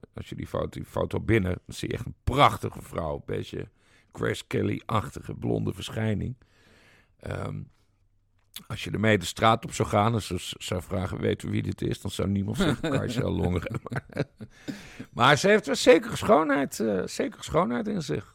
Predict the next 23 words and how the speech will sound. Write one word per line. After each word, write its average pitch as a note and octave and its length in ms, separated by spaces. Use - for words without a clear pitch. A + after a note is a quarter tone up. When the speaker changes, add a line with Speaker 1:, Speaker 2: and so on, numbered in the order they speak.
Speaker 2:
Nou, G3+ 160
Speaker 1:
Wij, D#3 100
Speaker 2:
eh, D3+ 200
Speaker 1:
wij C#3 100
Speaker 2:
in C3+ 60
een, C#3+ 60
Speaker 1:
mannen D3+ 100
Speaker 2:
in D3 40
een D3+ 60
Speaker 1:
hebben C3+ 180
er C#3 60
Speaker 2:
potje C3 160
Speaker 1:
helemaal B2+ 140
Speaker 2:
dus. - 0
Speaker 1:
niks - 40
aan, A2+ 200
want C#3 160
ze, - 260
want - 160
ze - 180
valt - 320
op - 160
meisjes. - 580